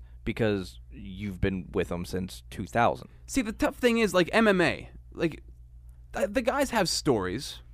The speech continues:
Speaker 2: Some of the guys do. Some of the guys, the newer guys, don't really have a story. But you have a win-loss record to follow, right? And that win-loss record kind of, like, puts these guys, it's like, oh, man. And, and you know their skills.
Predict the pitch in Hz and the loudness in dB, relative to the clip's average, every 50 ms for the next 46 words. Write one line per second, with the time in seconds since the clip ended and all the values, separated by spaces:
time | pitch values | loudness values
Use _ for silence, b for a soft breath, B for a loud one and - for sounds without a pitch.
0 | - - - - 240 254 240 208 170 139 143 117 110 104 98 - - 104 98 98 | -16 0 4 4 6 6 4 4 2 4 4 4 4 2 0 -2 -4 -2 -2 0
1 | 110 - 196 185 175 170 151 151 156 147 147 143 127 131 135 143 151 135 127 123 | 2 2 2 4 4 2 2 4 4 4 4 4 2 2 2 4 4 4 2 2
2 | 123 123 117 - 127 123 - 120 117 113 110 117 110 101 95 - - - - 202 | 0 0 2 2 0 0 2 0 -2 -2 0 -2 -4 -4 -6 -10 -8 0 2 4
3 | 160 120 101 92 90 95 - - - - - - - - - - - - - - | 4 4 4 0 -2 -6 -8 -12 -18 -20 -20 -20 -20 -20 -20 -20 -20 -20 -20 -20
4 | - - - - - 202 180 156 - 147 156 160 165 143 139 127 127 151 156 143 | -20 -20 -6 2 4 6 6 4 4 2 0 0 2 2 0 2 2 4 4 4
5 | 139 127 120 127 127 127 123 - - 117 107 101 - 107 92 85 95 - - 98 | 2 2 4 4 4 4 4 0 -2 -4 -4 -4 -4 -6 -8 -8 -8 -4 -4 -2
6 | 92 76 67 - - - - - 120 123 123 120 120 135 151 127 135 147 147 143 | -2 -4 -6 -10 -12 -12 -2 2 4 4 4 4 4 2 2 4 4 4 4 6
7 | 135 127 131 135 127 - 127 117 - 117 104 95 - 135 127 120 113 107 101 107 | 6 4 4 4 2 2 0 0 2 -2 -4 -4 -2 -2 0 0 0 0 -2 -2
8 | 107 98 92 - - - - - 139 127 - - - 120 110 101 95 117 117 107 | -4 -4 -4 -8 -12 -6 -2 0 0 0 -2 -4 -4 -4 -4 -2 -2 0 2 4
9 | 101 98 95 95 90 - - - - - - - - - 120 98 - - - - | 4 2 0 -2 -6 -8 -10 -12 -12 -16 -18 -18 -12 -10 -10 -10 -10 -14 -18 -18
10 | - - - 147 135 117 98 95 101 110 123 - 131 135 - 139 143 147 143 143 | -16 -6 -4 -2 -2 -2 -2 -2 -2 -2 -2 0 0 0 0 0 2 4 4 6
11 | 151 147 127 120 113 - - - - 156 147 147 151 156 160 151 - - - | 4 4 2 0 -2 -4 -8 -4 2 4 4 4 4 4 0 -4 -6 -10 -14